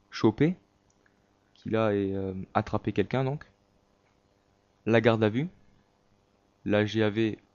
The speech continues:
ou la garde à vue. Donc c'est la cellule, euh, où on détient quelqu'un provisoirement.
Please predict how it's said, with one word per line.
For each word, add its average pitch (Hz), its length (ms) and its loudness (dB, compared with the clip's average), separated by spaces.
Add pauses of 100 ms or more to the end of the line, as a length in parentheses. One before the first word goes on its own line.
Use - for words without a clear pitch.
(380)
ou 110 100 -4
la 104 100 2
garde 101 200 0
à 117 120 4
vue. 135 80 -6 (1700)
Donc 101 220 -8
c'est - 120 -6
la 98 80 -4
cellule, 101 320 -8
euh, 92 260 -2 (520)
où 98 160 -6
on 95 40 -4
détient 101 360 -6
quelqu'un 101 420 -10
provisoirement. 101 640 -10